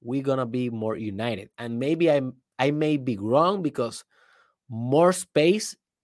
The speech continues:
also means more political potential.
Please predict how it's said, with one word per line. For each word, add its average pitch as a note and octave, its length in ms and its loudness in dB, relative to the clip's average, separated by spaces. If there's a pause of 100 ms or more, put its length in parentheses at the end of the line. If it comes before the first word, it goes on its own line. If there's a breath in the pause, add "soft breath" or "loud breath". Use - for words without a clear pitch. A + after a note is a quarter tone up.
(480)
also D3+ 360 4
means C3+ 680 -2 (920)
more C#3 720 4 (500)
political B2 920 -2 (140)
potential. A2+ 640 -8